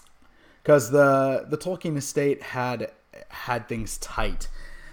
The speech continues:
They weren't necessarily the biggest fans of the films,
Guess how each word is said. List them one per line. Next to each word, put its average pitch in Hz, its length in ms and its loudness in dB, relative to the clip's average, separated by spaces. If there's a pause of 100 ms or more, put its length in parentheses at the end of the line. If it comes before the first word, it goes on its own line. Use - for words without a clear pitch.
(120)
They 190 320 4
weren't 156 840 0
necessarily 185 840 -2
the 135 100 -2
biggest 139 400 -2
fans 139 400 -2
of 123 300 -10
the 113 60 -10
films, 156 680 -4